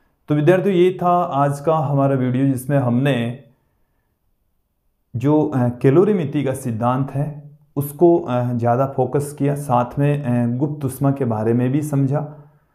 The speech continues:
कुछ ग्राफ भी देखे, उसमें हमने ऊष्मीय ग्राफ,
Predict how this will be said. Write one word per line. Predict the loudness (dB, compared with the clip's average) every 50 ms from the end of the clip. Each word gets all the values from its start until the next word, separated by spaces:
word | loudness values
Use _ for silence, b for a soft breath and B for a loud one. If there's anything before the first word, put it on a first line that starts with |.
| B B B B B
कुछ | -2 -2 0 0
ग्राफ | 0 2 2 4 4 2 2 0 0
भी | 0 0
देखे, | 0 0 -2 -2 -2 -2
उसमें | -2 -2 -2 -2 -2 -2
हमने | 0 -2 -2 -4 -4 -4
ऊष्मीय | -6 -6 -4 -2 0 0 2
ग्राफ, | 2 2 0 0 -2 -4 -8 -14